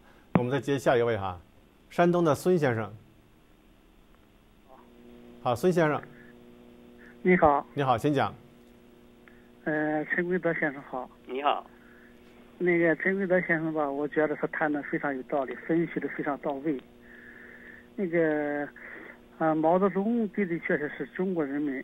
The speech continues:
Speaker 2: 或者是中国共产党一个绕，绕不过去的一个死结。呃，他们为了稳定，暂时的把这个问题捂起来、盖起来，丝毫对他们政权没什么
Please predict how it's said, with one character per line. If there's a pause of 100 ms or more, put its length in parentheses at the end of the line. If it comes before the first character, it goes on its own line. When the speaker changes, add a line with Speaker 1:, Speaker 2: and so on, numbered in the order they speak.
(140)
Speaker 2:
或
者
是
中
国
共
产
党
一
个
绕， (180)
绕
不
过
去
的 (520)
一
个 (140)
死
结。 (1040)
呃， (420)
他
们
为
了
稳
定， (160)
暂 (100)
时
的
把
这
个
问 (120)
题 (240)
捂
起
来、
盖
起
来， (600)
丝
毫
对
他
们
政
权
没
什
么